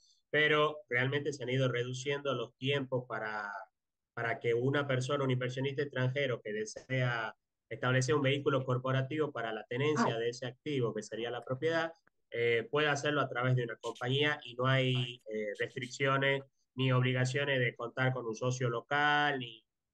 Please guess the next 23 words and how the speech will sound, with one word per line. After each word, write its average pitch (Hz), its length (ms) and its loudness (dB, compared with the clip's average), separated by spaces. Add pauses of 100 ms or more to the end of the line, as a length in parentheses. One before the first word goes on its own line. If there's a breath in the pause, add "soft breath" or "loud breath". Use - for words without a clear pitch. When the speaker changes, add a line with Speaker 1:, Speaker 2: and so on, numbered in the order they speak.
(260)
Speaker 1:
ni 127 140 -4
que 127 120 -2
sea 135 200 0
residente. 120 600 0
Tranquilamente 139 640 0
puede 127 240 2
vivir 123 240 0
en 127 60 4
el 120 80 0
extranjero 131 500 -2
y 123 80 -4
tener 120 240 -10
una 110 180 -10
compañía 131 580 -2 (340)
y 113 200 -4
en 110 160 0
un 107 100 -4
Speaker 2:
Sí. - 60 -16
Speaker 1:
plazo 117 800 0
expedito 117 920 -2
se - 180 -14
puede 113 320 -4
constituir 104 640 -12